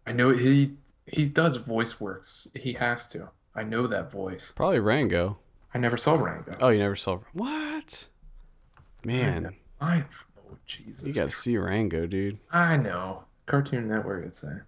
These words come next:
Speaker 1: what's he do there?
Speaker 2: He was in Lion King one and a half.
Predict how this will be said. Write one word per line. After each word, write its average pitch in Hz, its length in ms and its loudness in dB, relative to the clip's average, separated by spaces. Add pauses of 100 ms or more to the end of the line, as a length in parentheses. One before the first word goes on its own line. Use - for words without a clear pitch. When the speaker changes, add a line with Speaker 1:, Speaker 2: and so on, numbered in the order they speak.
(140)
Speaker 1:
what's 139 200 -8
he 139 60 -4
do 123 220 -2
there? 95 360 -8 (420)
Speaker 2:
He 120 180 2
was 120 220 2
in 113 220 4
Lion 113 280 4
King 110 320 2
one 107 160 4
and 104 140 2
a 95 40 2
half. 107 560 -2